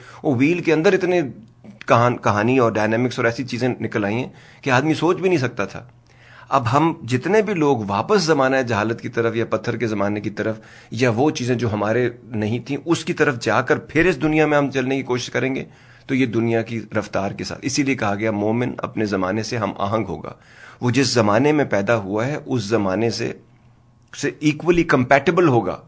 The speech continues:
اس کا یہ مطلب ہے۔ کیونکہ ہم ایکولی compatible نہیں ہیں، کیونکہ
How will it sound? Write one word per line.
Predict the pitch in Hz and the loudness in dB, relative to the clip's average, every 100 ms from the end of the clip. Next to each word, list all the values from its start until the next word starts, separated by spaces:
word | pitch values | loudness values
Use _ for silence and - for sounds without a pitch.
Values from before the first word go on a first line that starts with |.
| - | -12
اس | - | -8
کا | - | -4
یہ | 127 139 | 0 0
مطلب | 117 - 92 | 0 -2 -6
ہے۔ | 85 - - - _ - - - - | -8 -16 -20 -20 _ -20 -20 -20 -4
کیونکہ | 143 196 202 | 0 2 2
ہم | 180 165 | 2 2
ایکولی | 143 147 143 | 0 0 -2
compatible | 135 120 107 107 107 107 | -2 -2 -2 -2 -4 -4
نہیں | 101 | -4
ہیں، | 117 | -4
کیونکہ | 127 | -6